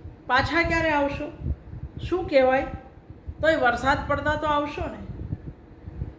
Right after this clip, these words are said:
જોઉં છું, એ કંઈ મારા હાથની વાત નથી. એમ એટલામાં પાછા આવાય એવું હોત તો આ ઘર અને ગામ છોડત જ શા માટે?"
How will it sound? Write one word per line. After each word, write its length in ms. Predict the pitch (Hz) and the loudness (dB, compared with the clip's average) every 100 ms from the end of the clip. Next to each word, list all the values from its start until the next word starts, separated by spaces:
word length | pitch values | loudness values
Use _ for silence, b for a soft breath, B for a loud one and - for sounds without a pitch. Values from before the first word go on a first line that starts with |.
| - - | -6 4
જોઉં 300 | 262 339 339 | 4 4 -2
છું, 400 | 233 214 - - - - - 247 | -4 -6 -10 -14 -16 -14 -2 0
એ 120 | 254 | 2
કંઈ 180 | 285 247 | 0 0
મારા 240 | 233 254 | 2 2
હાથની 500 | 196 202 233 277 285 | 2 0 0 -2 0
વાત 280 | 269 277 277 | 0 0 -2
નથી. 300 | 277 - 202 - - - - - - - - - - - - - B B B - | -4 -4 -6 -10 -16 -12 -10 -8 -8 -8 -10 -14 -20 -20 -20 -20 B B B 0
એમ 200 | 277 294 | 2 4
એટલામાં 520 | 269 269 294 294 285 | 4 4 4 6 4
પાછા 440 | 277 247 254 285 277 | 4 2 2 2 4
આવાય 300 | 247 254 254 | 4 4 6
એવું 300 | 254 262 208 | 4 2 2
હોત 200 | 247 269 | 2 2
તો 420 | - 240 214 147 - - - - - - | 0 -2 -2 -6 -14 -12 -12 -10 -8 -2
આ 100 | 220 | 0
ઘર 340 | 185 214 254 | 2 4 4
અને 200 | 240 214 | 4 -2
ગામ 360 | 208 214 240 240 | -2 0 0 -2
છોડત 380 | 220 233 262 269 | 0 0 0 0
જ 100 | 269 | 0
શા 240 | 277 294 | -2 -2
માટે?" 300 | 240 170 | -2 -6